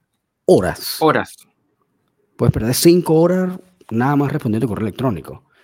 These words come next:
Speaker 1: de pidiendo gente pidiendo información o, mm, queriendo inscribirse en lo que sea, que este es el servicio que estés promocionando. Entonces, eso puede ser también un tema de que si estás,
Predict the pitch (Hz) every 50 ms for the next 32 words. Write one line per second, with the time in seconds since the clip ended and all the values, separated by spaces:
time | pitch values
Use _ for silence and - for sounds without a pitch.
0 | _ _ _ _ - 98 98 95 90 - 98 92 92 92 92 98 104 - 101 95
1 | 90 90 92 90 101 92 - - 107 98 - - 139 131 127 123 123 117 107 95
2 | 90 90 87 87 92 - - - - - - _ _ _ - - 87 90 87 82
3 | 82 85 90 90 85 64 62 92 92 101 - 104 92 92 92 95 98 98 - 107
4 | 98 90 90 90 - - 104 95 92 85 82 - 92 - - 120 104 104 104 101
5 | 95 - - 101 95 95 98 90 - - 80 78 78 98 104 98 113 101 95 -
6 | - 82 - 107 104 92 101 - 95 110 113 113 - _ - - - - - _
7 | _ - - - - - 104 95 - - 143 127 123 123 - - 131 113 101 98
8 | 110 117 - - 110 113 117 120 107 95 98 113 113 101 - 107 113 127 120 101
9 | - - - - 92 - - - - 120 135 139 - - -